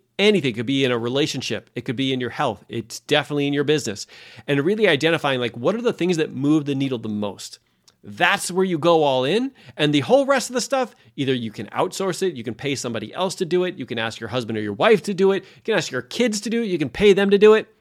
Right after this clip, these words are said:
Or you could just eliminate it or just greatly reduce it or just not do it and lose out on those little bit of results.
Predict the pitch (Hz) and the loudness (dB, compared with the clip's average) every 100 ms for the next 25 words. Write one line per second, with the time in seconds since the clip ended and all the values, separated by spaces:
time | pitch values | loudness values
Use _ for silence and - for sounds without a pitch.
0 | _ _ _ _ _ - - 190 233 196 | _ _ _ _ _ -12 2 6 6 4
1 | 175 135 120 120 170 190 196 202 160 135 | -2 -2 -6 -2 0 2 2 0 -2 -4
2 | 131 131 - 120 - 131 160 165 127 120 | -2 -8 -10 -16 -4 -2 0 -2 -2 -2
3 | 127 165 254 - - - - 294 277 147 | -2 -2 -4 -8 -18 -10 -2 0 0 0
4 | 147 220 220 120 151 277 180 - _ - | 0 0 -2 -2 2 4 2 -2 _ -2
5 | 170 175 - - 139 170 233 226 240 214 | 0 0 -6 -12 -2 0 4 4 4 6
6 | 202 175 214 180 214 170 143 233 196 - | 6 8 8 8 6 6 2 2 0 -4